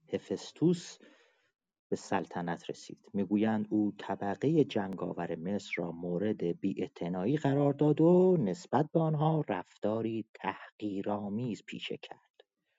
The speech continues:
تو گویی هرگز احتیاج به خدمت آنها نخواهد داشت. او این دسته را مورد همه گونه اهانت قرار داد، از جمله حق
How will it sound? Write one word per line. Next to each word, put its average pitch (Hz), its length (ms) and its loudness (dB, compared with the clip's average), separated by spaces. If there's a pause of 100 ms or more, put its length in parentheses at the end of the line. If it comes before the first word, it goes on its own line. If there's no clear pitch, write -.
(720)
تو 147 200 4
گویی 110 340 0
هرگز 101 680 -4 (100)
احتیاج 101 800 -4
به - 120 -10
خدمت 87 500 -8
آنها 85 400 -6
نخواهد 104 600 -6 (100)
داشت. - 460 -16 (1160)
او 143 200 12
این 135 120 2
دسته 131 380 2
را 127 120 4
مورد 123 360 2
همه 127 500 0
گونه 120 380 -2
اهانت 107 520 -6
قرار 90 460 -6
داد، 71 260 -8 (160)
از 101 280 -8
جمله 101 600 -4 (380)
حق - 540 0